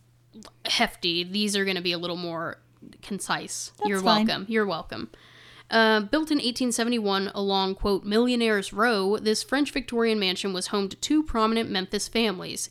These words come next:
Speaker 1: Amos Woodruff, a successful carriage maker, built the house for his family. Noland Fontaine, an established businessman, purchased the house from the Woodruffs in eighteen eighty-three, where they lived until nineteen twenty-nine. The house was sold to Rose Lee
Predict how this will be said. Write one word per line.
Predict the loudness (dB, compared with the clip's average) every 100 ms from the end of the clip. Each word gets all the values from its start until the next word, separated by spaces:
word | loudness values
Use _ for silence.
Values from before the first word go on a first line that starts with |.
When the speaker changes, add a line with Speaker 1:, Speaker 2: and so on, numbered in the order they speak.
| 0
Speaker 1:
Amos | 2 2 0
Woodruff, | -2 -4 -2 -2 -4 -6
a | -4
successful | -2 -2 -2 -2 -6
carriage | 0 0 0 -2
maker, | -4 -2 -4 -4 -12 -20 _ 2
built | 2 2
the | -2
house | -2 -2 -4
for | -8
his | -8 0
family. | 2 0 -2 -10 -12 _ _ _ 0
Noland | 4 4 4 2 2
Fontaine, | 0 0 0 0 2 2 0
an | 0 -2
established | -2 0 0 0 -4 -2
businessman, | -2 -2 -6 -4 -4 -4
purchased | -4 -2 -4 -6
the | -4
house | -2 -2
from | -4 -4
the | -4
Woodruffs | -4 -4 -4 -4
in | -4
eighteen | -6 -4 -6 -4
eighty-three, | -6 -8 -6 -4 -2 -4 -8 -20 -8
where | 0 2
they | 2
lived | 0 0 0
until | -2 -2 -4
nineteen | 0 -2 -2 -2 -4
twenty-nine. | -4 -4 -4 -2 0 0 -6 -14 _ _ -20 -20 -20 _
The | 0
house | 2 2 2
was | 0
sold | 4 4 2
to | -2
Rose | 0 2 2 0
Lee | -2 -2 -2 -4 -8